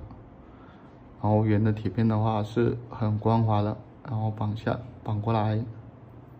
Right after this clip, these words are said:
然后看一下这个焊点，它这个下面也是有焊点，一个一个一个，然后这个绑的话是没有的，然后可以按一下这里，然后这，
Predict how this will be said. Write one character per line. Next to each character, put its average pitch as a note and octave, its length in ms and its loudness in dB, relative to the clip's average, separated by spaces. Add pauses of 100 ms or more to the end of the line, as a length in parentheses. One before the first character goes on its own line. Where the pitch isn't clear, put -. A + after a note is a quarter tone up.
(1040)
然 G#2+ 120 0
后 A2 140 2
看 C3 200 4
一 B2+ 40 4
下 C3 100 2
这 B2+ 80 2
个 B2 80 0
焊 B2+ 180 4
点， - 200 0 (120)
它 A#2 140 -2
这 A#2 80 2
个 B2+ 100 6
下 B2 160 2
面 B2 120 6
也 A2+ 80 2
是 A2+ 80 -6
有 A2+ 100 2
焊 A2+ 160 2
点， A2 140 0 (180)
一 A2+ 60 -12
个 A#2+ 80 0
一 A#2 60 2
个 A#2 140 2
一 A2 120 0
个， A#2 180 0 (160)
然 C3+ 100 -4
后 A2 240 0 (220)
这 - 100 -4
个 B2 80 2
绑 A2+ 280 0
的 G#2 80 2
话 A2+ 240 2
是 A2 160 -4 (140)
没 G#2 180 0
有 G#2 120 0
的， A2 140 -2 (1700)
然 A2 100 2
后 A2 100 2 (840)
可 - 180 -4
以 G#2 80 -2 (200)
按 C3 140 4
一 A#2+ 40 4
下 A#2+ 80 6
这 B2 100 4
里， A#2 140 0 (260)
然 - 100 -10
后 G#2+ 160 -2
这， B2 200 -4